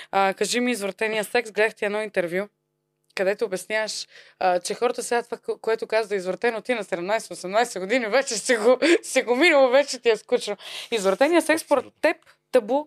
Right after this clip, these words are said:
Speaker 1: или ежедневие?
Speaker 2: Какво значи, да започнем оттам? Какво е извратено?
Speaker 1: Плюването, да ти се, ти серат на гърдите,
Speaker 2: За-,
Speaker 1: да ти
Speaker 2: да ти серат
Speaker 1: правят,
Speaker 2: на
Speaker 1: а,
Speaker 2: гърдите, аз не го харесвам. Но
Speaker 1: да.
Speaker 2: то, който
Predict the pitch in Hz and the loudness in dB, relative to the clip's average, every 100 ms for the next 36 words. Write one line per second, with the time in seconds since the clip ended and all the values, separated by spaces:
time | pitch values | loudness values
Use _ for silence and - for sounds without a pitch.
0 | 240 214 214 196 190 196 190 165 139 - | -6 -4 -4 -4 -6 -6 -6 -6 -6 0
1 | 190 196 165 196 220 160 135 120 170 170 | 4 4 4 0 0 -8 -8 -2 -2 -2
2 | 156 123 135 120 131 - - 466 494 - | -6 -2 -2 -2 -6 0 6 6 6 -2
3 | 180 156 302 277 262 254 - 254 254 254 | -2 4 4 6 4 0 2 4 4 2
4 | 254 269 - 262 254 - 247 - 262 247 | 0 -2 2 2 2 -4 -4 0 2 2
5 | 240 226 220 214 196 208 - 202 202 202 | 0 -4 -4 -4 -2 -4 0 2 2 0
6 | 202 220 208 202 - 202 196 127 - 208 | -4 -2 -4 -6 -2 0 2 0 0 -2
7 | 202 196 - - 143 147 - - 120 - | -2 -4 -4 0 0 0 -6 -6 -6 -6
8 | 123 147 156 156 - 113 110 - 143 151 | -6 -4 -2 -2 -4 -12 -8 0 0 2
9 | 160 165 160 | 0 0 -2